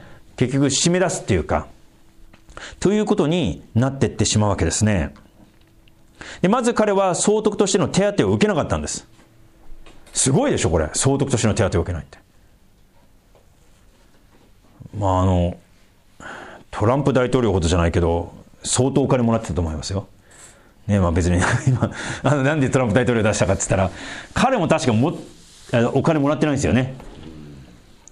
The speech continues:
あの、給料が、なんだっけ、なんかいつも、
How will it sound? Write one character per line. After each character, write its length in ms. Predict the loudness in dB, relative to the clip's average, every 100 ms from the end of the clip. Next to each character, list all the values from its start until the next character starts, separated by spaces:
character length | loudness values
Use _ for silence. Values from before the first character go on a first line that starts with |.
| -20 -20 -4
あ 80 | 0
の、 100 | 2
給 260 | 2 2
料 240 | 4 2 2
が、 340 | 2 2 -2 -6 -16 -20 -20 -20 -6
な 80 | -2
ん 20 |
だ 60 | 0
っ 40 |
け、 180 | -2 -6 -8 -18 -20 _ _ _
な 120 | -4
ん 20 | -2
か 180 | -2
い 100 | 0
つ 100 | 0
も、 300 | 0 0 -4